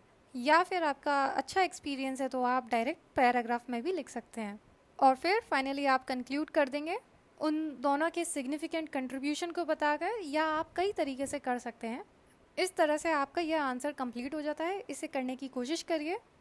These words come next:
मॉडर्न इंडियन हिस्ट्री का पार्ट है ये, आप इसे ईजीली अटेम्प्ट कर सकते हैं। I hope आप सभी ने अपना आंसर लिखा होगा। तो आंसर की कुछ हिंट्स देख लेते हैं जो आंसर के अंदर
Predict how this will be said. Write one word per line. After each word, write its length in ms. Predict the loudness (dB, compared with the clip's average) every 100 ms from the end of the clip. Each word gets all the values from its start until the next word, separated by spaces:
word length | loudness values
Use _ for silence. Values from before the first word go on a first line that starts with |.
| -20 -2
मॉडर्न 340 | 2 4 2 -2
इंडियन 280 | -4 -2
हिस्ट्री 320 | -2 -4 -4 -4
का 100 | 0
पार्ट 380 | 4 4 2
है 140 | 0 -2
ये, 180 | -4 -6 -12 -20 -20 -2 4
आप 240 | 4 2
इसे 240 | -2 -2
ईजीली 380 | -2 -2 -2 -4
अटेम्प्ट 480 | -2 -2 0 -4 -2
कर 200 | 0 0
सकते 320 | 0 -8 -8
हैं। 200 | -10 -10 -18 _ -20 -20 _ _ 2
I 140 | 4
hope 220 | 6 6
आप 180 | 4 2
सभी 280 | 0 -4 0
ने 80 | 0
अपना 300 | 0 0 0
आंसर 240 | 0 0
लिखा 260 | 0 2 2
होगा। 360 | 2 0 -2 -4 -20 -20 _ _ 0
तो 200 | 2 2
आंसर 500 | 0 -2 -2 -2 -4
की 160 | -2 -4
कुछ 260 | -6 -8 -6
हिंट्स 260 | -4 -4 -6
देख 180 | -4 -4
लेते 180 | -4
हैं 180 | -4 -6 -10 -6
जो 340 | -2 -2 -2 -4
आंसर 340 | -6 -4 -6
के 120 | -4 -4
अंदर 340 | -4 -4